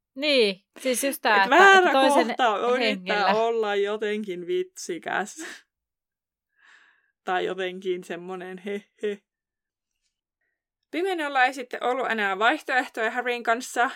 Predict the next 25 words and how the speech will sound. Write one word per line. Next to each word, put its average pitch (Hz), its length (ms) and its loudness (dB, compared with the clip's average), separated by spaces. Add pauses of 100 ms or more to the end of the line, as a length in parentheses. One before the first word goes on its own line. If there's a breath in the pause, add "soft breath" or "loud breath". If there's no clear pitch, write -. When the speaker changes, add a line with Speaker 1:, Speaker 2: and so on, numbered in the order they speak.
(280 loud breath)
Speaker 2:
eli 226 140 0
hänen 226 300 -2
oli 214 200 0
kidotettava 285 680 -2
tieto 294 400 4
Harrystä. 226 540 4 (320 soft breath)
Ja 196 80 -8
Pimento 254 460 -4
puhui 262 280 -4
itsensä 247 400 -8
ympäri 247 380 -2
ja 196 100 -2
keksi 196 280 -10
perusteita 180 520 -8
itselleen 165 540 -10
tähän. 170 300 -10 (360 soft breath)
Ministeriö 247 600 -4
kyllä 214 380 0
ymmärtäisi. 156 720 -8 (520 soft breath)
Tämä 220 200 -2
aiheutti 233 380 -2
sit - 160 -16
vastarintaa 220 540 -4
Hermionessa, 233 640 -4
sillä 208 380 2